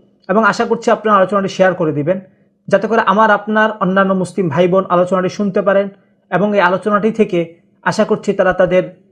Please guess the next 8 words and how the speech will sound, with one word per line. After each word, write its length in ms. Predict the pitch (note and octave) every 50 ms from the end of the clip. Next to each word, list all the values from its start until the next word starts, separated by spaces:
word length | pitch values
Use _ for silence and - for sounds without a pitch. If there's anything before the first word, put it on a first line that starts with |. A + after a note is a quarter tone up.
| _ _ _ _ _ -
আকীদা 420 | E3+ E3+ - G#3 G3+ E3+ F#3+ F#3 F3+ F3 - - _ _ _ _ _ _
আরও 140 | - G3 A#3
মজবুত 420 | A#3 A3+ F#3+ E3 F3 G3 A#3 A#3 -
হবে 240 | - G#3+ G3 G#3+ A3 A3 A3 - -
এবং 160 | F#3 F3 F#3 F#3 F#3+ -
পরিপক্ক 440 | - G#3 F#3+ F#3+ F#3 A3 G3+ - - B3
হবে, 280 | A3+ F#3+ G#3+ F#3+ A3 A3 A3 - - _ _ _ _ _ _
এবং 140 | G3+ G#3+ B3+